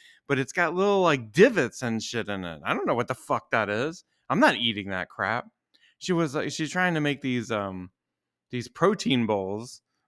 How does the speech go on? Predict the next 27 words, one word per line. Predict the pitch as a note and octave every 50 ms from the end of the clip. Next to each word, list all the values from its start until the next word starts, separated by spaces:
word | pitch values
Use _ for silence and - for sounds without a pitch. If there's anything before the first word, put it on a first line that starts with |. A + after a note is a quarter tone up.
| _ _ _ _ _ _ -
and | G#2+ A2+ A2+ A2+
she's | A2 A2+ A2+
like, | B2 A#2+ C#3 C#3+
"You | E3+
want | A3+ C4 A3+ G3
a | E3
protein | C3 - F3+ - C4+ C4 C#4 D4+ C4+ - - - - - F4 E4 D4 - D#4+ D#4
<laughs> | - -
bowl?" | E4 C#4 C4 C#4+ D4+ C#4+ C4
I'm | B3+ A#3+ A3+ G#3
like, | B3+ D4 - - - A3+ -
"No, | F3 E3+ - - - - - - - _ -
I | B3+ A#3+
don't | - A3+ G#3+
want | G3+ G3 G3
a | F#3+ E3
protein | - D4 F3 D#3+ - D#3 D3+ D3 C#3+
bowl. | C3 C3 C3 B2 B2
No, | C3 C3 C3
thank | - C#3+ C3 B2+ G#2+
you. | B2+ B2 A#2+
Not | B2+ C#3 C#3
with | C3+ C3 B2
that | C3+ B2+ A#2+
shit | - - - - C3+ A#2 F#2+
in | G#2 G#2 G2+
it. | G2+ F#2+ -